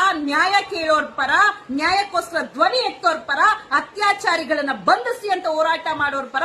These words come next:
ಹೋರಾಟಗಾರರ ಮೇಲೆ, ನಿಜವಾದ ಹಿಂದೂಗಳ ಮೇಲೆ ನೀವು ಕಾನೂನನ್ನ ದುರುಪಯೋಗ ಮಾಡ್ತಾ ಇರೋದು. ನಮ್ಮ, ನಮ್ಮ ಸರ್ಕಾರ ಇದೆ ಅಂತ ಹೇಳಿ ಕಾನೂನನ್ನ ದುರುಪಯೋಗ ಮಾಡ್ಕೊಂಡು, ಡಿ ಕೆ ಶಿವಕುಮಾರ್ ಅವರೇ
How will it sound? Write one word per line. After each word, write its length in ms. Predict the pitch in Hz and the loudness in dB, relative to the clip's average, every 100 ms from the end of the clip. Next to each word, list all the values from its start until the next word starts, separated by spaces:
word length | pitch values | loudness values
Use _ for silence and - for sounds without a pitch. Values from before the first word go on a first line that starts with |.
| 339 | 0
ಹೋರಾಟಗಾರರ 920 | 262 294 320 311 277 254 254 240 214 | 0 2 0 0 -4 -2 -4 -2 -4
ಮೇಲೆ, 760 | 202 214 330 466 415 330 - - 254 | -6 -4 -2 0 2 0 -2 -6 -4
ನಿಜವಾದ 540 | 294 - 339 381 381 370 | -4 -2 2 4 4 0
ಹಿಂದೂಗಳ 600 | 277 370 466 466 392 349 | 0 -2 2 2 2 0
ಮೇಲೆ 580 | 311 311 302 294 - - 247 | 0 -2 -2 -2 -4 -6 -6
ನೀವು 220 | 262 240 | -6 -6
ಕಾನೂನನ್ನ 680 | - 311 339 403 381 330 277 262 | -2 2 2 2 -2 -2 -4 -6
ದುರುಪಯೋಗ 480 | 339 - 330 302 294 | -8 -6 -2 0 -2
ಮಾಡ್ತಾ 380 | 269 262 - 269 | -2 -2 -2 -2
ಇರೋದು. 240 | 262 311 | -2 -4
ನಮ್ಮ, 240 | 269 233 233 | -4 -4 0
ನಮ್ಮ 240 | 311 302 339 - | 2 2 0 0
ಸರ್ಕಾರ 580 | 339 - 415 415 403 370 | -2 2 2 4 4 4
ಇದೆ 80 | |
ಅಂತ 180 | 349 339 | 0 0
ಹೇಳಿ 180 | 330 330 | -2 -4
ಕಾನೂನನ್ನ 560 | - 302 311 339 330 254 | 0 0 2 0 -2 -2
ದುರುಪಯೋಗ 540 | 311 392 349 349 320 | -2 -2 0 -2 0
ಮಾಡ್ಕೊಂಡು, 600 | 302 294 294 320 349 494 - - - - - | 0 -2 0 -2 2 2 0 -16 -20 -20 -12
ಡಿ 100 | 208 | -8
ಕೆ 260 | 320 381 359 | -4 -2 -4
ಶಿವಕುಮಾರ್ 640 | - 370 381 440 427 415 | -2 -2 -2 2 2 4
ಅವರೇ 440 | 403 381 311 - | 4 2 0 -8